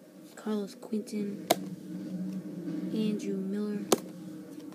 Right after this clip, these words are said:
Brandon Webb. Alex Gordon. J D Drew. Brandon Johnson. Adam Eaton.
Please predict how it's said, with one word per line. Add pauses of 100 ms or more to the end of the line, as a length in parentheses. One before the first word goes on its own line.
(720)
Brandon
Webb. (2000)
Alex
Gordon. (1600)
J
D
Drew. (1900)
Brandon
Johnson. (1700)
Adam
Eaton.